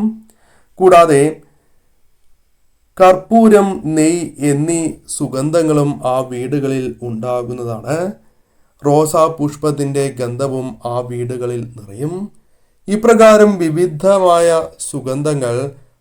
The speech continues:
അല്ലെങ്കിൽ ഏതെങ്കിലും ഒരു കാര്യത്തിൻ്റെ സുഗന്ധമാണ് എങ്കിലും ആ വീടുകളിൽ നിറയും എന്നുള്ളതാണ്.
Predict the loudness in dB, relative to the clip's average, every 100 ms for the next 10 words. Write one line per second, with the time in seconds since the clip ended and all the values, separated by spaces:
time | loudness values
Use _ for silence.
0 | -2 0 2 0 0 -2 0 0 2 2
1 | 2 0 -2 -4 -8 -12 _ _ _ _
2 | _ -8 -6 -4 -2 -2 -2 -4 -2 -2
3 | -2 -4 -6 -4 -2 0 0 0 -4 -6
4 | -8 -8 -8 -10 -10 -6 -6 -4 -8 -8
5 | -8 -8 -6 -8 -10 -10 -8 -8 -10 -12
6 | -14 -14 -12 -12 -14 -12 -8